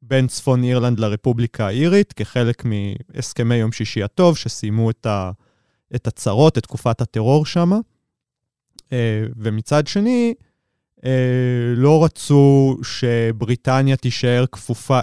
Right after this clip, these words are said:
איכשהו לחוקים של האיחוד, אה, והפתרון שנמצא היה איזשהו גבול פנימי בין בריטניה לבין צפון אירלנד.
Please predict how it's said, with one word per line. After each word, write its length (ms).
איכשהו 500
לחוקים 460
של 240
האיחוד, 500
אה, 320
והפתרון 720
שנמצא 600
היה 260
איזשהו 360
גבול 360
פנימי 380
בין 420
בריטניה 840
לבין 420
צפון 380
אירלנד. 540